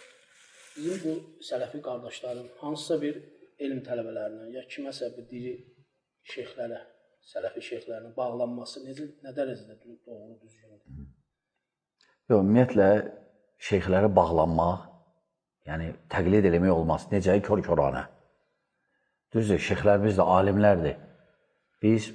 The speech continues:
Speaker 2: onların ətrafında olmalıyıq. Dini məsələləri onlardan götürməliyik. Aydındır? Onların nəsihətlərinə qulaq asmalıyıq. Amma qaldı ki, tərəfkeşlik eləmək olmaz.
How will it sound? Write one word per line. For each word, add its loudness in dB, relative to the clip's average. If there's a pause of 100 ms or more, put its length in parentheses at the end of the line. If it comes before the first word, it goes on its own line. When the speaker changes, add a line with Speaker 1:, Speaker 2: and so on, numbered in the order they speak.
(380)
Speaker 2:
onların 8
ətrafında 4
olmalıyıq. 2 (1400)
Dini 4
məsələləri 6
onlardan 6
götürməliyik. 2 (840)
Aydındır? 4 (720)
Onların 6
nəsihətlərinə 6
qulaq 8
asmalıyıq. 0 (1000)
Amma 8 (100)
qaldı 6
ki, 4 (1080)
tərəfkeşlik 4
eləmək 6
olmaz. 0